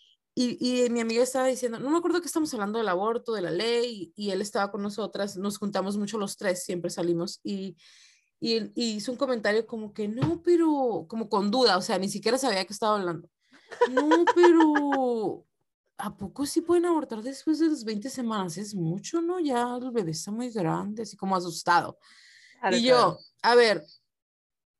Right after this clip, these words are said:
Speaker 1: ¿tienes útero? ¿Te vas a, te vas a embarazar algún día?" "No, ¿verdad? No,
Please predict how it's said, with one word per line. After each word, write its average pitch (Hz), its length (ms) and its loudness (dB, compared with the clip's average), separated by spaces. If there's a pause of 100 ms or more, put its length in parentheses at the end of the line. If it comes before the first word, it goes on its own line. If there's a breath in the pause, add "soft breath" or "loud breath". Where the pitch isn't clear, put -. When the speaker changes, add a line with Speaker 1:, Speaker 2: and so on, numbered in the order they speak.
Speaker 1:
¿tienes 294 400 0
útero? 403 580 -2
¿Te - 80 0
vas 208 200 0
a, 311 180 -2
te 247 80 -4
vas 226 140 -2
a 269 40 -6
embarazar 240 440 -4
algún 254 280 -4
día?" 311 340 0 (520)
"No, 233 300 0
¿verdad? 220 300 0
No, 175 300 -12